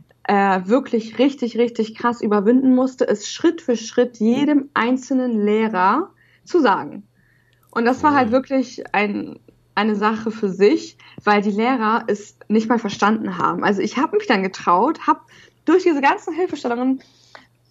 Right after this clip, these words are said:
Speaker 1: all den Mut zusammengefasst und bin zu den Lehrern einzeln hingegangen, zu meinem Klassenlehrer, d-, zu meiner Kunstlehrerin, Englisch, alles Mögliche, je-, also jedem und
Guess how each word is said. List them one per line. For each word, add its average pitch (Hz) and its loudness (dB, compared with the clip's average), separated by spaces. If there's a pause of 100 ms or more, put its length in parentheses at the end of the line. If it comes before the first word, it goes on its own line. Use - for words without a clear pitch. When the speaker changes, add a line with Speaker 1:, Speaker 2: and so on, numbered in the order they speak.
(160)
Speaker 1:
all 330 4
den 302 0
Mut 403 4
zusammengefasst 277 0
und 247 -4
bin 285 -2
zu 285 -10
den 262 0
Lehrern 226 0
einzeln 285 -2
hingegangen, 247 -2
zu - -10
meinem 233 -2
Klassenlehrer, 254 0 (680)
d-, 208 -2
zu - -6
meiner 254 2
Kunstlehrerin, 226 2
Englisch, 240 0
alles 302 0
Mögliche, 240 -4 (320)
je-, 226 -6
also 220 -6
jedem 285 2
und 240 -2